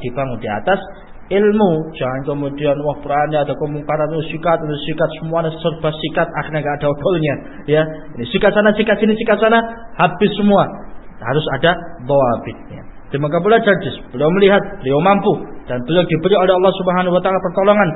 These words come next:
dan juga pembelaan, maka beliau pun maju untuk mengingkari kemungkaran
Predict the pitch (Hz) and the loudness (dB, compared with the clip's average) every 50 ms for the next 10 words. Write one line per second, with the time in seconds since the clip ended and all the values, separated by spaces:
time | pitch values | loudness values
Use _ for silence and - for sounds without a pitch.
0 | - - - - - 151 147 147 180 180 180 180 190 180 180 - 196 180 190 196 | -6 -10 -8 -2 0 0 0 0 0 0 2 2 2 2 2 2 2 2 4 4
1 | 214 208 208 196 170 - - - - - - 120 120 135 131 131 131 135 143 135 | 6 6 4 4 2 0 -6 -12 -14 -10 -8 -6 -4 -4 -4 -4 -4 -4 -4 -2
2 | 135 165 175 165 160 147 131 135 135 131 123 127 123 123 123 160 156 151 139 143 | 0 2 2 2 0 -2 -2 -2 -4 -4 -4 -4 -4 -4 -2 -2 -2 -2 -4 -6
3 | 135 127 - 156 190 214 | -6 -4 -2 0 2 2